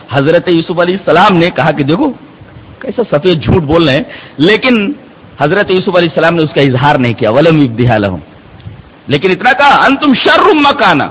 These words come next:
بہت بری پوزیشن میں ہو تم۔ انہوں نے منت سجامت شروع کی، بوڑھا باپ ہے اس کا،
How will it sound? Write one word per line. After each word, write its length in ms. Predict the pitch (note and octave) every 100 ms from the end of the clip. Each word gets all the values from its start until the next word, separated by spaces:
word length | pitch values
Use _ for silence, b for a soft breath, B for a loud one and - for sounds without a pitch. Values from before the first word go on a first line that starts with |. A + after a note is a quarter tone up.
| - - - -
بہت 200 | F3 A#3+
بری 220 | G3 C#4+
پوزیشن 460 | C#4+ C#4 C4+ C4+ C4+
میں 80 | C#4+
ہو 140 | D4+
تم۔ 140 | C#4+ C#3 - - - - - - - - - - - - - - - - - - - - - - - - - - - - -
انہوں 180 | F#3 A3
نے 80 | G#3
منت 360 | A3 A3+ G#3
سجامت 260 | F3+ F#3 F#3 F3
شروع 180 | D#3
کی، 200 | C#3 C3 A#2 - - B2
بوڑھا 260 | D#3 E3
باپ 320 | D#3+ C#3+ D3+ C3+
ہے 40 |
اس 200 | C#3 C3
کا، 200 | - G#2+